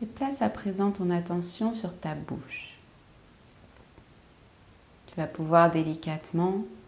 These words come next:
avaler ta salive, venir toucher ton palais avec ta langue,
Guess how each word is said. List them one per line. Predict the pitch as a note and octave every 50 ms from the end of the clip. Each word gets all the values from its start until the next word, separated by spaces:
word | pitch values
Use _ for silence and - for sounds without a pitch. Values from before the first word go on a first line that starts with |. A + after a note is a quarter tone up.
| - - - - - - - - - - - - - - - - - - - - - F3
avaler | D#3 D3+ D3+ D3 D3 C#3+
ta | - D3+ C#3+
salive, | - - - D3+ D3 D3 D#3 F#3+ C4+ E4+ - - - - - - - - - - - - - - - - - - - - - - - - - - - - - - - - - - - - - - - - - - - - -
venir | F#3+ F#3 F#3+ F#3+ F#3+
toucher | G3 G3+ F#3 - - F#3+ F#3+
ton | - F#3+ F3+
palais | F3+ F3+ F3 F3 F3+ F3+
avec | F3 F3 F3 F3 F3
ta | - A#3 A#3+
langue, | A3 F3 E3 D#3+ D#3+ D#3+ F3 F3+